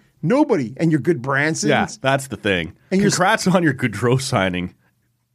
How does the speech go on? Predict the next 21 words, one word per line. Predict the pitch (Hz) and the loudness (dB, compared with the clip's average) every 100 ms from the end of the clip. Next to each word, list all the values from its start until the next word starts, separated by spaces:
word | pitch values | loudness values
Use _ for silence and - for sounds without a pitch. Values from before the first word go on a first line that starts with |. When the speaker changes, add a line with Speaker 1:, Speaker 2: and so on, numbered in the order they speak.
| _ _ _ _ | _ _ _ _
Speaker 2:
And | 120 123 | -2 0
then | 127 110 | 2 2
you | 107 | 0
matched | 110 131 139 - | 0 -2 -4 -4
it | - | -4
with | 107 95 | -2 0
a | 87 - _ - - | 0 -4 _ -20 -2
good | 127 95 | 0 2
Branson | 95 104 - - | 0 -2 -4 -6
signing. | 69 73 80 - 208 | -6 -6 -6 -6 -2
Speaker 1:
And | 214 | -2
so | - 254 247 | -2 -2 0
you're | 226 233 | 0 0
like, | 233 185 - | -2 -4 -4
uh, | 214 240 254 269 277 277 277 285 277 277 247 _ _ _ _ _ _ _ _ - | -2 0 0 0 0 0 0 0 0 0 -4 _ _ _ _ _ _ _ _ -6
yeah, | 262 285 - | -2 -2 -2
if | 202 165 | -2 0
you | 277 | 0
don't | 330 220 | 0 0
like | 220 370 | 0 -2
it, | 403 | -4